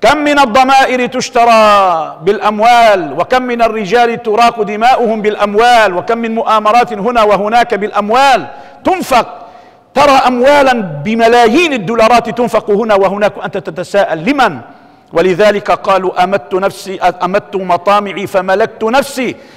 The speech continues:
فالنفس ما طمعت تهون. الحر عبد إن طمع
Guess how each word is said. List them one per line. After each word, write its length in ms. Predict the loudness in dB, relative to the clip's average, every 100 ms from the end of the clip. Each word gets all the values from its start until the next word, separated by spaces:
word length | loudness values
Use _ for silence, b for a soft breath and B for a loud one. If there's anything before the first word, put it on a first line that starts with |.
| B
فالنفس 520 | -2 -2 0 -4 -2 -2
ما 260 | 2 0
طمعت 640 | 2 0 2 2 2 2 2
تهون. 600 | 2 2 2 -2 -8 -20 B B B B _ _ -2
الحر 540 | 0 2 0 2 4 2
عبد 460 | 2 0 0 0 0
إن 460 | 0 -2 -6 -6
طمع 560 | 0 0 2 0 -2